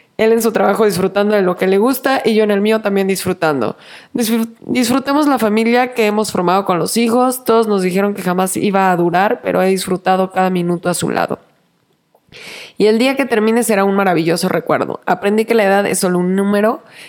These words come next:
El padre de mis hijos era mayor que yo y jamás tuve una conexión con él. Y con mi pareja actual, trece años menor, hablamos el mismo idioma. Es mágico y mira que no se me da la cursilería.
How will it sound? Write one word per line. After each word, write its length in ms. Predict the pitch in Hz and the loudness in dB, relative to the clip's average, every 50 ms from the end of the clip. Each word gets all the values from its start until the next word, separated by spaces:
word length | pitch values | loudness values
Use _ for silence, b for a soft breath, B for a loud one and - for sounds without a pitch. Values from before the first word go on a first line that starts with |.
| B B | B B
El 160 | - 190 185 | -4 -4 -2
padre 260 | 190 202 202 202 208 196 | -2 0 0 2 2 0
de 80 | 190 | 0
mis 160 | 185 175 175 185 | 0 -2 -2 -2
hijos 380 | 180 170 - 190 190 185 - - - | -4 0 0 0 -2 -2 -4 -4 -2
era 100 | 185 180 | -2 0
mayor 340 | 175 156 156 170 175 175 175 | 0 0 0 0 0 -2 -2
que 100 | - 165 | -2 -2
yo 120 | 170 170 185 | 0 0 0
y 80 | 185 | 0
jamás 540 | 185 180 170 175 180 185 196 214 - - - | -2 -2 0 0 0 0 0 0 -2 -6 -4
tuve 140 | - 185 185 | -2 0 0
una 180 | 185 180 170 170 | 0 0 -2 -2
conexión 420 | - 170 170 170 - - 185 175 165 | -2 -4 -4 -4 -2 -4 -4 -2 -2
con 180 | 165 175 175 | -2 -2 0
él. 220 | 185 208 220 220 B B B B B B B B | 0 0 0 -2 B B B B B B B B
Y 80 | - - | -4 -2
con 160 | - 269 269 | 0 0 0
mi 60 | 262 240 | 0 0
pareja 300 | 240 247 254 247 262 240 | 0 0 0 0 0 -2
actual, 340 | 240 247 - 247 247 247 | -2 -2 -2 -2 -2 0
trece 280 | 247 240 240 226 - 240 | 0 0 0 2 2 2
años 300 | 226 220 220 214 208 196 | 2 2 2 0 0 0
menor, 320 | 202 185 190 208 214 202 - | 0 0 2 2 2 2 2
hablamos 420 | 180 180 190 196 190 196 202 190 196 | 0 2 2 2 0 0 0 -2 0
el 80 | 180 | 0
mismo 240 | 180 175 175 175 170 | 0 0 0 0 0
idioma. 340 | 170 185 196 196 208 208 - - | 2 2 2 2 0 -2 -2 -4
Es 160 | 185 175 175 | -4 -4 -2
mágico 560 | 190 196 196 202 - - 247 233 233 - - _ B B B B B B B B | -2 -2 -2 -4 -4 -4 -4 -4 -4 -6 -12 _ B B B B B B B B
y 80 | - | -2
mira 340 | 190 196 202 202 202 202 202 | 0 0 2 2 0 0 -2
que 100 | - 180 | -2 -4
no 180 | 175 180 185 180 | -2 -2 -2 -2
se 100 | - 185 | -2 -2
me 100 | 170 170 | 0 0
da 120 | 165 170 170 | 0 2 0
la 160 | 170 170 - | 0 -2 -4
cursilería. 1000 | - - - - - - 147 131 107 92 73 117 101 87 82 76 76 73 - - | -6 -8 -6 -6 -6 -6 -4 -2 -2 -2 -2 -2 -4 -6 -6 -8 -8 -12 -14 -20